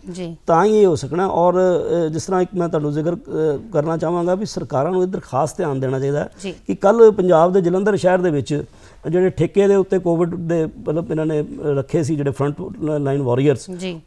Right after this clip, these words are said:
Speaker 2: ਉਹਨਾਂ ਨੂੰ ਪੰਜ ਮਹੀਨੇ ਤੋਂ ਤਨਖਾਹ ਹੀ ਨਹੀਂ ਮਿਲੀ।
Speaker 1: ਜੀ।
Speaker 2: ਉਹ ਸੜਕਾਂ ਤੇ ਲੰਮੇ ਪੈ ਗਏ ਕੱਲ੍ਹ। ਉਹਨਾਂ ਨੇ,
Speaker 1: ਜੀ।
Speaker 2: ਉਹਨਾਂ ਨੇ ਰੋਸ ਪ੍ਰਦਰਸ਼ਨ ਕੀਤਾ। ਸੋ ਸਰਕਾਰਾਂ ਨੂੰ ਵੀ ਆਪਣੀ ਜਿਹੜੀ ਜ਼ਿੰਮੇਵਾਰੀ ਹੈ ਕੋਵਿਡ ਨੂੰ ਪ੍ਰਾਇਓਰਟੀ ਤੇ ਹੀ ਰੱਖਣਾ ਚਾਹੀਦਾ ਹੈ, ਇੱਧਰ
Speaker 1: ਜੀ।
Speaker 2: ਉੱਧਰ ਨਹੀਂ ਕਰਨਾ ਚਾਹੀਦਾ, ਕਿਉਂਕਿ ਇਹ ਜਿੱਡਾ ਵੱਡਾ ਸੰਕਟ ਹੈ,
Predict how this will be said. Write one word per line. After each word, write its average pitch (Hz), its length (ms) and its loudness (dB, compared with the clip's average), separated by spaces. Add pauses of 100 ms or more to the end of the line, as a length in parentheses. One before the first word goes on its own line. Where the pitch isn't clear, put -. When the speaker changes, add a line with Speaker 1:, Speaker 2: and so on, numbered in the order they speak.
Speaker 2:
ਉਹਨਾਂ 220 160 4
ਨੂੰ 233 80 2
ਪੰਜ 202 200 4
ਮਹੀਨੇ 233 180 2
ਤੋਂ 226 100 4
ਤਨਖਾਹ 214 300 2
ਹੀ 240 40 4
ਨਹੀਂ 240 100 2
ਮਿਲੀ। 220 200 -2 (260)
Speaker 1:
ਜੀ। 170 240 -12
Speaker 2:
ਉਹ 190 80 0
ਸੜਕਾਂ 190 360 2
ਤੇ 214 80 4
ਲੰਮੇ 202 220 2
ਪੈ 196 140 6
ਗਏ 190 80 0
ਕੱਲ੍ਹ। 185 180 -2 (260)
ਉਹਨਾਂ 175 120 -2
ਨੇ, 185 80 0
Speaker 1:
ਜੀ। 180 60 -6
Speaker 2:
ਉਹਨਾਂ 175 280 -2
ਨੇ 175 80 0
ਰੋਸ 160 220 0
ਪ੍ਰਦਰਸ਼ਨ 170 420 -2
ਕੀਤਾ। 147 280 -6 (380)
ਸੋ 254 120 -4
ਸਰਕਾਰਾਂ 190 760 4
ਨੂੰ 247 140 0
ਵੀ 254 100 0
ਆਪਣੀ 196 280 2
ਜਿਹੜੀ 202 220 0
ਜ਼ਿੰਮੇਵਾਰੀ 160 640 0
ਹੈ 180 220 -2 (220)
ਕੋਵਿਡ 165 320 0
ਨੂੰ 180 140 0
ਪ੍ਰਾਇਓਰਟੀ 160 480 0
ਤੇ 170 140 -4
ਹੀ 202 140 0
ਰੱਖਣਾ 143 280 -4
ਚਾਹੀਦਾ 123 320 -2
ਹੈ, - 40 -6
ਇੱਧਰ 151 140 -4
Speaker 1:
ਜੀ। 151 100 -2
Speaker 2:
ਉੱਧਰ 147 200 -2
ਨਹੀਂ 147 160 -2
ਕਰਨਾ 131 280 -4
ਚਾਹੀਦਾ, 135 300 -4 (380)
ਕਿਉਂਕਿ 180 200 -4
ਇਹ 196 140 4
ਜਿੱਡਾ 165 220 0
ਵੱਡਾ 156 240 0
ਸੰਕਟ 151 460 0
ਹੈ, 135 180 0